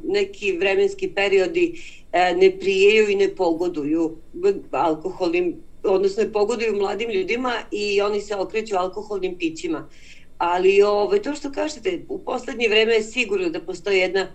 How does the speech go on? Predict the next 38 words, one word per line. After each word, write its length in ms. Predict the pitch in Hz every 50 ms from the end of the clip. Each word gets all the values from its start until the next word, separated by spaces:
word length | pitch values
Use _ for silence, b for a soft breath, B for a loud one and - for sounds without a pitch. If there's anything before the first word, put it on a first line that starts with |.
| b b b b b b -
visoka 420 | 185 185 185 202 196 190 202 208
napetost 560 | 202 202 196 190 185 185 170 - 170 165 -
u 40 | -
društvu, 300 | - 185 185 180 - 175
svi 100 | 156 165
smo 220 | - - - 208 185
svesni 440 | - - 196 190 185 - 196 185
i 40 | 180
ovih 220 | 175 160 165 160 180
ekonomskih 640 | 170 160 160 170 170 165 156 - - 175 165 -
kriza 280 | - 185 185 185 160 175
i 60 | 156
svega 360 | 160 - 233 247 247 262 254
ovoga 260 | 254 254 233 - 190 180
što 160 | - - -
se 140 | - - 175
događa 420 | 180 180 190 175 220 220 220 214 185
i 180 | 165 180 175
što 160 | 165 - - 180
nas 280 | 175 180 180 - -
je 240 | 196 185 165 - - 156
zateklo 760 | - 180 175 180 - 190 190 190 190 190 - - - - - - - - - - -
u 80 | 190 180
prethodnom 520 | - 190 185 - - 202 185 170 165 160
periodu, 420 | 214 233 240 262 240 202 208 190 - - - - - -
tako 240 | - 226 226 302 294
da 120 | 254 277
mladi 300 | 262 262 269 277 269 302
vrlo 300 | 262 - 294 311 320 302
često 640 | - - 262 220 170 - - - - - - 131 170
svoje 360 | - - 208 202 190 180 -
probleme, 500 | 190 180 160 156 175 180 196 214 247 240
svoju 280 | 233 - 208 202 190 180
anksioznost 680 | 175 175 - - 180 165 165 190 190 190 269 254 - - -
koju 140 | 175 160
imaju 340 | 156 170 196 220 240 233 208
razrešavaju, 920 | 180 175 156 - 175 175 165 - - 170 160 165 165 214 220 170 143 147 147 - - - - - - - -
e, 260 | - 175 175 170 165